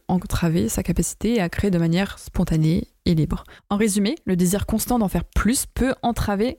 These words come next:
tout simplement la créativité et son expression artistique. Ça nous pousse en fait à être plus rigide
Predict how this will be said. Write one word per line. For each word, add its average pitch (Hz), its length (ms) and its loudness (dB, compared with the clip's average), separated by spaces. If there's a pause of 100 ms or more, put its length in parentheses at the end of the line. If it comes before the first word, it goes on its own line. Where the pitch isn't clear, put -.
(160)
tout - 80 -10
simplement 202 320 2
la 196 100 2
créativité 208 600 0
et 208 40 2
son 180 140 -2
expression 180 340 0
artistique. - 400 -2 (400)
Ça 202 160 -2
nous 175 280 2
pousse - 420 -2
en 175 100 0
fait 190 180 -2
à 165 80 2
être 165 160 -2
plus 285 320 -2
rigide 220 520 0